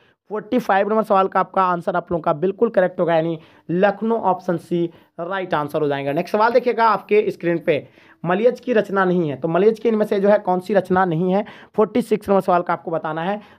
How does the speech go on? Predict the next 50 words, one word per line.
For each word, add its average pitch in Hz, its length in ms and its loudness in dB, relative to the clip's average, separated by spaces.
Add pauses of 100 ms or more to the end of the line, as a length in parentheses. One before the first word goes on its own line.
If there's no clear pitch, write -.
तो 185 60 -8
मलयज 190 340 0
की 247 120 -4
जो 220 80 4
रचना 202 220 2
इनमें 190 260 0
से 208 120 0
ना 190 220 2
आने 190 420 0
वाला 175 260 4
कल, 160 220 -2
यानी 165 260 0
ऑप्शन 190 260 0
आपका 175 400 0
ए 170 200 2 (320)
राइट 185 380 0
आंसर 151 220 -4
हो 147 60 -6
जाएगा। 139 280 -6
ज्ञात 208 340 0
का 240 140 2
उल्टा 196 320 0
क्या 190 180 0
होता 139 240 -2
है, 131 80 -2
यानी 135 120 -4
ज्ञात 185 300 0
का 214 80 2
विलोम 196 300 2
जो 196 80 2
आपका 185 340 2 (360)
शब्द 196 200 -4
होगा 185 300 2 (280)
तो 185 80 -14
क्या 208 160 -6
होगा, 202 240 0
आपको 180 400 -2
भी 202 80 2
पता 190 240 0
होगा, 180 200 2
यानी 175 140 0
ज्ञात 170 340 0
का 185 120 2
अज्ञात 175 580 0
होता 165 160 -4
है, 151 60 2
यानी 165 180 -6
ऑप्शन 170 280 -2
आपका 160 300 -2
बी 151 260 -6